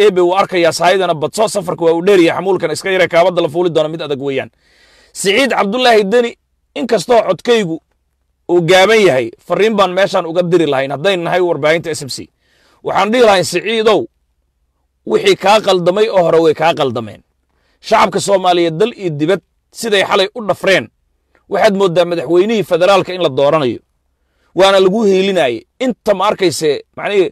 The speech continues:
Soomaaliya weli dowladnimada san rabta way ku taageersan yihiin.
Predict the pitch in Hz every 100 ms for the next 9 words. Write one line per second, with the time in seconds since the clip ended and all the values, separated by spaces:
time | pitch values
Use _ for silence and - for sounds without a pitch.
0 | _ - 170 170 220 208 170 160 165 214
1 | 269 165 175 175 165 185 214 180 220 214
2 | 160 127 127 - _ _ - 160 160 165
3 | 156 156 - 175 135 117